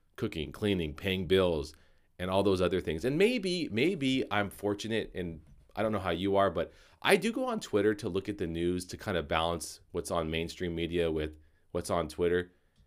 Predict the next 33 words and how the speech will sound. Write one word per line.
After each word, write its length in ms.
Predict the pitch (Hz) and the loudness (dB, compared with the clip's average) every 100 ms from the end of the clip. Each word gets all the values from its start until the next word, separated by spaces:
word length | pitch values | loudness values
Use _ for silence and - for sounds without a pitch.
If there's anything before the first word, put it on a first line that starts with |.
| _ _ _ _ | _ _ _ _
But 140 | - | 2
other 220 | - 262 294 | 2 2 2
than 260 | 226 92 | 0 0
that, 300 | 90 92 123 | -4 -4 -6
I'm 200 | - 87 | -8 -6
not 280 | 90 98 - | -2 -2 -2
really 240 | 92 82 - | -4 -4 -4
on 240 | 85 87 | -6 -6
social 420 | 78 90 85 85 | -6 -6 -4 -6
media. 520 | 76 76 80 98 113 110 _ _ _ - _ _ _ _ _ _ _ _ _ - | -6 -4 -2 -2 -2 -6 _ _ _ -20 _ _ _ _ _ _ _ _ _ -6
And 180 | 104 92 | -4 -6
so 180 | - 117 | -2 0
perhaps 440 | - 117 151 196 | 0 0 2 2
I'm 120 | 185 123 | -2 -4
fortunate 640 | - 113 110 101 80 71 | 0 0 2 -2 -4 -6
because 340 | 82 - 80 | -10 -6 -6
of 60 | 78 | -4
that, 320 | 73 69 - _ _ _ _ _ | -4 -4 -8 _ _ _ _ _
where 300 | 95 90 87 | 4 6 6
those, 420 | 82 92 92 - - | 6 4 4 -2 -4
those 200 | 98 92 | 0 0
addictions 880 | 85 73 117 - - 95 87 76 - - - - - | -2 0 0 0 -2 -2 -2 -6 -12 -18 -20 -20 -10
are 320 | 98 101 101 90 | 0 4 4 2
because 500 | 85 82 98 90 80 | -2 -6 -2 -2 -2
of 160 | 73 | -4
social 400 | - 87 85 85 | -4 -2 -2 -4
media. 420 | 76 78 87 92 - _ _ | -4 -2 0 -2 -4 _ _
So 500 | - 107 95 90 - - _ _ _ _ _ _ _ - | -6 2 4 4 2 -6 _ _ _ _ _ _ _ -2
maybe 540 | 95 113 120 123 120 | 2 4 4 2 2
I'm, 200 | 98 98 | 2 2
like, 200 | 95 87 | 0 -2
halfway 560 | - 101 95 101 95 90 | 2 2 4 4 4 2
there 580 | 82 82 92 107 120 | 0 0 2 2 0